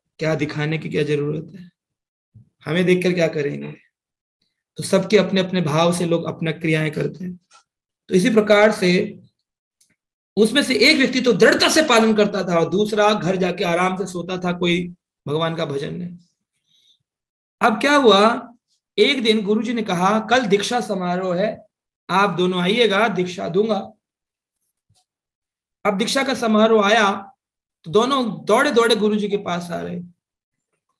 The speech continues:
एक को रास्ते में दस लाख रुपए का गोल्ड चेन मिला, टेन लाख रुपीज, और दूसरा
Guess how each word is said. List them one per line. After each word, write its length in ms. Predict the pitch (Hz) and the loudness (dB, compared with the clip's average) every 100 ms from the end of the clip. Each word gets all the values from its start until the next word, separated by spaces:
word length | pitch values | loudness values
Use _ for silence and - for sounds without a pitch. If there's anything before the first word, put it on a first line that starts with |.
| _ - | _ 0
एक 220 | 247 - | 0 2
को 100 | 285 | 0
रास्ते 340 | 226 214 262 254 | 2 0 -2 -2
में 480 | 190 190 226 262 - _ _ _ _ _ _ _ _ _ _ _ _ _ - | 0 0 -2 -6 -18 _ _ _ _ _ _ _ _ _ _ _ _ _ -2
दस 240 | 277 - | 0 2
लाख 220 | 254 254 247 | 4 4 4
रुपए 240 | 226 233 | 2 2
का 220 | 226 214 | 2 0
गोल्ड 640 | 202 180 220 240 175 - - _ _ | 2 6 6 4 -2 -8 -18 _ _
चेन 280 | 202 208 202 | -4 -2 -2
मिला, 320 | 160 147 143 - _ _ _ _ - | -4 -4 -8 -16 _ _ _ _ -8
टेन 160 | 180 | -4
लाख 280 | 190 190 196 | 0 0 0
रुपीज, 580 | 175 170 135 127 - - _ _ _ _ _ _ _ _ | -6 -8 -10 -10 -18 -20 _ _ _ _ _ _ _ _
और 160 | 170 180 | -4 -2
दूसरा 720 | 175 220 254 226 226 247 | 0 -2 4 6 6 2